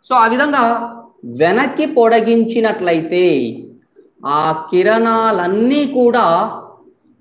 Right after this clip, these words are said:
ఒకానొక బిందువు దగ్గర ఖండించుకున్నట్లుగా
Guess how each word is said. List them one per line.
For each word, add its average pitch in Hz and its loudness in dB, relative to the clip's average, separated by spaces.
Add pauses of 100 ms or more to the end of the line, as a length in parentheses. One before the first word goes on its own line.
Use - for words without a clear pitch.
(240)
ఒకానొక 269 0 (140)
బిందువు 220 4 (100)
దగ్గర 208 0 (840)
ఖండించుకున్నట్లుగా 226 0